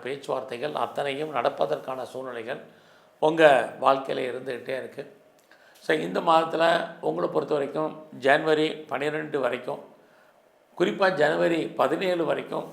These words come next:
உடல் ஆரோக்கியத்தில் கவனம். So, உங்களுக்கு கிரானிக்கா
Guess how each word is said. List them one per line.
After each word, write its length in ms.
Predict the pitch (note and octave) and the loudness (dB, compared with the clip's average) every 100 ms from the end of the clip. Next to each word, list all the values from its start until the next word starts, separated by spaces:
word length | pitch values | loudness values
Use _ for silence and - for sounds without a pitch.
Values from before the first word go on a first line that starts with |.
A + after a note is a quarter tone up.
| - | -2
உடல் 240 | C#3+ F3+ D#3 | 2 6 6
ஆரோக்கியத்தில் 600 | C3+ D3 C#3+ C3 - D3+ - - - | 6 4 -2 -8 -8 -10 -10 -18 -8
கவனம். 320 | A2 G#2+ F2 - - _ _ _ _ _ _ _ | -6 -6 -10 -12 -20 _ _ _ _ _ _ _
So, 60 | - E3 | 0 2
உங்களுக்கு 300 | D#3 D#3+ D#3 - | 2 -2 -2 2
கிரானிக்கா 460 | C#3+ F3+ G3 G3 | 6 6 4 4